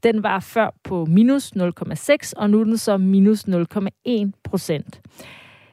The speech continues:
Den, øh, europæiske centralbank har hævet sin rente med henvisning til, at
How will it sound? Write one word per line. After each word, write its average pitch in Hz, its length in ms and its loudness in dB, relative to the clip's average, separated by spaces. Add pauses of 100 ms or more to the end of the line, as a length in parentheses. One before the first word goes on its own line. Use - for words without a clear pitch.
(160)
Den, 214 200 4
øh, 190 320 -4
europæiske 214 500 0
centralbank 196 760 -4
har 185 100 -6
hævet 202 220 4
sin 214 300 -6
rente 175 240 0
med 196 120 2
henvisning 190 600 0
til, 208 280 0
at 170 120 -8